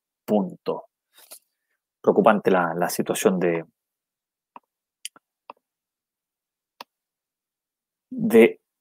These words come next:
Santiago Wanderers. Claudio Flores, eh, dice a Valdivia, "Jugando como hoy lo llevo a la selección".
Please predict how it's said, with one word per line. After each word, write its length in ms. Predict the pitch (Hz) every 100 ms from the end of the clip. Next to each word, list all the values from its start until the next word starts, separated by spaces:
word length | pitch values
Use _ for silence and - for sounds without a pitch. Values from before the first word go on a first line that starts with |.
| _ _ _ _
Santiago 640 | - 135 127 113 117 117
Wanderers. 640 | 101 95 87 80 - - - _ _ - - _ _ _ _ _ -
Claudio 280 | 151 160 151
Flores, 500 | 143 151 147 - - -
eh, 160 | 110 104
dice 240 | 127 135
a 20 |
Valdivia, 380 | 120 104 135 143
"Jugando 480 | 135 123 135 135 131
como 380 | 127 120 117 110
hoy 160 | 147
lo 140 | 160 117
llevo 200 | 113 120
a 60 |
la 60 | 113
selección". 600 | - 98 - 123 101